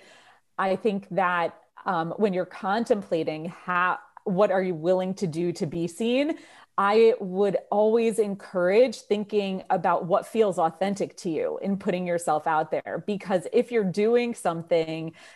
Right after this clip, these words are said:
that is a should, or like, "This person said I should do it," or, "This is what that other person is doing and I should do that," it's not going to resonate in the same way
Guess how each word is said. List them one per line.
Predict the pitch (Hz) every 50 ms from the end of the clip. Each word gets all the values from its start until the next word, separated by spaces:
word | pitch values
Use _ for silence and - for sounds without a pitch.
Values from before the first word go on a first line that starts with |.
| - -
that | 170 202 180 165 160 165 160 - - - - _ _ _ -
is | 226 196 151
a | 170 165
should, | - - - - 180 170 175 196 220 247 262 285 294 - - _ _ _ -
or | 202 196 190 180
like, | 180 180 165 160 156 -
"This | 156 160 151 190 185 - -
person | - - 202 190 175 - 196 180 175 175 156
said | - 180 160 175
I | 196 208
should | 208 - 226 214 180
do | 208 240 247 254
it," | 269 285 285 262 - -
or, | 190 185 185 175 175 170
"This | 156 170 180 - 214
is | 185 156
what | 160 175 170 170
that | - 160 165 - - - -
other | 185 156 196 196
person | 180 - 202 185 - - 196 175
is | 170 170 170 147
doing | 180 190 202 247 285 311 359 349 262
and | 175 185
I | 170 165 180
should | 180 - 202 175 147
do | 185 170 170
that," | 143 170 156 165 220 269 294 269 - - - - - _ _ _ _ _ _ _ _ _ -
it's | 233 - -
not | 208 196 190 185 185 202 214 -
going | - 214 202 196 190
to | 190
resonate | 170 160 175 180 196 175 208 190 175 156 156 156 - - -
in | 214 196
the | 190 180
same | 175 - 208 180 180 185 180
way | 175 165 165 156 151 165 180 220 262 294 294 -